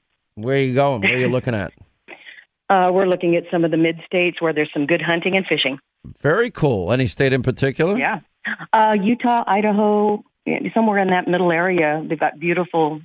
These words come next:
Speaker 2: and, uh, maybe
Speaker 1: I,
Speaker 2: even
Speaker 1: I
Speaker 2: Montana.
Speaker 1: love Utah. I, I think, and they got
Speaker 2: Yeah.
Speaker 1: great skiing on top of it. I, I love Montana. Uh, Idaho's a cool
Speaker 2: Mm-hmm.
Speaker 1: state. Uh,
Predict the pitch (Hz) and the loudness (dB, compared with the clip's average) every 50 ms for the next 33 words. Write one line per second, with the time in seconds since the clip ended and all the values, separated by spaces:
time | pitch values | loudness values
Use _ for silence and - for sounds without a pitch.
0 | - _ - 151 156 156 139 - 160 156 151 160 147 - 180 170 135 123 143 156 | -14 _ -2 0 0 0 0 0 0 2 0 0 0 -2 -4 -2 -2 0 0 0
1 | 156 160 180 185 147 135 139 135 120 - - 120 104 78 - - - - _ - | 2 2 2 2 2 0 0 0 -2 0 0 0 0 0 -4 -8 -14 -18 _ -6
2 | 101 127 143 147 127 113 123 123 - 156 147 127 117 123 120 120 120 120 123 117 | -4 -2 -2 -2 0 -2 -2 -2 -2 -2 -2 0 0 0 0 0 0 0 -2 0
3 | 110 113 139 151 151 123 123 120 104 - - - 143 139 131 127 117 113 113 101 | 0 0 0 0 2 2 0 0 -2 -4 -4 0 0 2 2 2 0 0 0 0
4 | 113 117 113 117 104 143 139 156 160 135 - 98 110 117 - - - 107 120 127 | 2 2 2 2 2 2 2 2 0 0 0 0 0 0 -2 -2 -2 -2 -2 0
5 | 135 127 120 98 110 110 104 101 95 - - - 117 120 123 131 143 180 196 185 | 0 0 0 0 0 0 0 0 -2 -2 -2 0 2 2 2 2 0 0 -2 -4
6 | - _ _ _ _ _ _ _ _ _ - 98 107 110 110 - - 107 120 120 | -8 _ _ _ _ _ _ _ _ _ -2 0 0 0 0 0 0 0 0 2
7 | 127 127 104 120 127 131 120 90 113 127 151 - 135 127 123 117 - - - 131 | 2 2 2 2 2 2 2 0 -2 -2 -2 0 0 0 0 0 -2 -4 -2 0
8 | 127 139 151 175 180 - 127 131 120 110 110 107 107 104 104 104 104 104 104 101 | 0 0 0 -2 -4 -2 0 2 2 4 4 2 2 2 2 2 2 0 0 -2